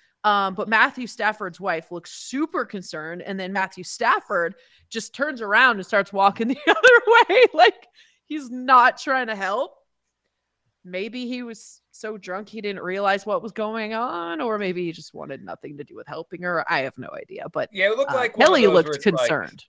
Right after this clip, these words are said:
Speaker 2: it looked like one of those where he knew he probably couldn't help her because of the state he was in. So, but, like, it just was bad on camera, right? Like, it looked like he's like, "Oh no, I'm not, I'm not dealing with that. You, you, someone else get that." It did not
Speaker 1: Yes.
Speaker 2: look good.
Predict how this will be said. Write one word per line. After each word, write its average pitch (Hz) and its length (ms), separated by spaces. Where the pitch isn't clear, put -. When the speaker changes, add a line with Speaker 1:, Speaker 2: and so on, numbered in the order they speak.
Speaker 2:
it 185 160
looked 240 160
like 220 160
one 190 100
of 180 60
those 160 200
where 131 280
he 170 380
knew 202 340
he 220 120
probably 185 360
couldn't 170 260
help 156 260
her 185 180
because 139 320
of 123 120
the 131 60
state 151 340
he 156 100
was 143 180
in. 156 220
So, 135 220
but, - 140
like, 170 220
it 196 100
just 254 220
was 185 140
bad 170 300
on 135 180
camera, 117 400
right? 135 80
Like, 123 280
it 214 120
looked 330 220
like 240 180
he's 185 160
like, 160 240
"Oh 170 160
no, 117 240
I'm 170 140
not, 180 200
I'm 202 100
not 180 240
dealing 151 260
with 117 120
that. 113 300
You, 143 160
you, 175 180
someone 196 360
else 139 220
get - 200
that." - 180
It - 40
did 220 60
not 254 60
Speaker 1:
Yes. 269 260
Speaker 2:
look 147 160
good. 131 140